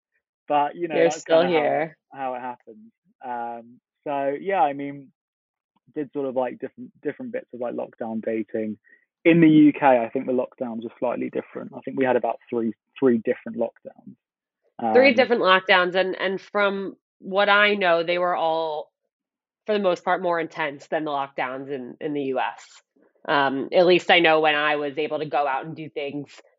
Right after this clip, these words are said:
Speaker 2: um, and we would be, like, chatting back and forth, like, you were not able to do anything.
Speaker 1: Yeah, you're pretty much right.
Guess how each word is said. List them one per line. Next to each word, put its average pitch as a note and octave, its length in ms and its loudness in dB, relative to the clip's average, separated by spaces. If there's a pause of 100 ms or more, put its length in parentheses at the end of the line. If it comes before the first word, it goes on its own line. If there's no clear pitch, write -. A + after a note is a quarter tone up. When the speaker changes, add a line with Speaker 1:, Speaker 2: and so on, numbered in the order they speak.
(160)
Speaker 2:
um, B2+ 500 -4
and E3+ 120 -2
we E3 120 0
would D3+ 160 -2
be, D3+ 120 -4
like, D3+ 180 -6
chatting C#3+ 320 2
back C#3 180 -2
and D3+ 120 -8
forth, C#3+ 300 0
like, C3+ 160 -6
you E3 220 -2
were C#3+ 140 -2
not B2+ 260 -4
able C3 340 -8
to C3 220 -10 (120)
do A#2+ 160 -8 (160)
anything. B2 840 -4 (920)
Speaker 1:
Yeah, C#3+ 220 8
you're C3+ 160 4
pretty C#3+ 180 -8
much C3+ 200 -12
right. A#2+ 340 -4